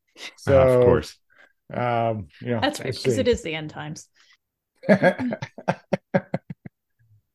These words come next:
Speaker 2: Yeah. I mean, I've been to a couple of games that have had thunder,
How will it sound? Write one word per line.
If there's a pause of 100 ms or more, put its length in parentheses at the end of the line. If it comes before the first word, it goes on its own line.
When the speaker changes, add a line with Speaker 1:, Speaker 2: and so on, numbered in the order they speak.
(220)
Speaker 2:
Yeah. (240)
I
mean,
I've
been
to
a
couple
of
games
that
have
had
thunder,